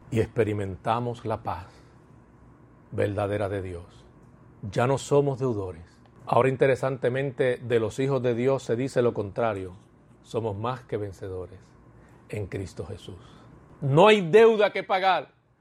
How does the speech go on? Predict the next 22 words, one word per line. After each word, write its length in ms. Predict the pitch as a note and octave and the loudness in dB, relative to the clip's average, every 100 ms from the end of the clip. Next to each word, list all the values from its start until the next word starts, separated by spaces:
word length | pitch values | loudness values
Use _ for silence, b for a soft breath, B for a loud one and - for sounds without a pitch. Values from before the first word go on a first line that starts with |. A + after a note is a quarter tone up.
| _ | _
no 120 | C#3+ D#3+ | -4 0
hay 140 | G3+ | 4
deuda 360 | G3+ A3+ A3 G#3 | 6 6 6 4
que 100 | F#3+ | 0
saldar. 600 | G3 F3 G3 F3+ A#2+ _ _ _ _ _ _ _ _ _ _ _ - | 0 2 6 6 2 _ _ _ _ _ _ _ _ _ _ _ -6
Cristo 600 | D3+ F#3 - A#2 A2 - _ _ _ _ _ - - _ _ - | -4 -4 -8 -12 -12 -14 _ _ _ _ _ -20 -20 _ _ 2
pagó 280 | A2+ A2 | 2 4
en 80 | A#2 | 0
nuestro 260 | A2+ - G#2+ | -2 -10 -10
lugar. 320 | G2 F2+ E2+ - - - - - - | -10 -10 -12 -18 -20 -20 -20 -10 4
Cristo 460 | E3+ G3+ - F#3 | 6 6 2 -2
saldó 680 | - C#3 B2+ C3 G#3+ A#3+ - _ _ _ _ | 4 4 6 8 8 8 0 _ _ _ _
nuestra 340 | A#2 A2 A2+ G2+ | -12 -12 -12 -12
deuda. 440 | G#2+ G2+ F2+ F2 _ _ - | -12 -12 -16 -20 _ _ -10
Y 100 | B2+ | -8
nosotros, 960 | B2 - F3 G#3 G#3+ F#3+ C3 G2 _ _ _ | -8 -8 2 2 2 -2 -4 -6 _ _ _
como 240 | - B2 B2+ | -12 -8 -4
consecuencia, 800 | C#3 C3 B2+ F#3 A3+ - E3+ - | -4 -4 -2 2 2 2 -2 0
experimentamos 1040 | D3+ - C#3 B2+ A#2+ A#2 G#2+ D3+ D#3 E3+ | -6 -6 -6 -6 -6 -8 -2 2 2 2
la 140 | C3 A#2+ | 0 0
verdadera 640 | A#2+ A#2 A2 B2+ D3+ C3 | 0 0 0 2 2 2
paz 280 | C3 A#2 | 0 0